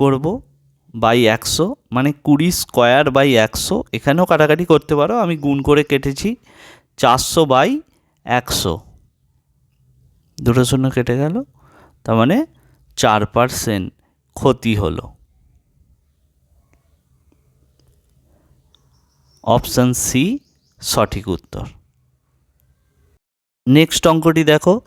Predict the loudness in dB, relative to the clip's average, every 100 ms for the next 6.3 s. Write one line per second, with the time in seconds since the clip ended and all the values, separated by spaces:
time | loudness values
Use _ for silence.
0 | -16 -14 -2 -2 0 -4 4 4 4 4
1 | 4 4 0 2 4 4 2 0 0 2
2 | 2 0 -2 -2 0 0 2 0 -4 -8
3 | -4 -2 -2 0 4 2 4 2 2 2
4 | 0 0 -4 -2 0 2 2 2 0 0
5 | -2 -4 -6 -4 -6 -10 -20 -12 -2 0
6 | 2 2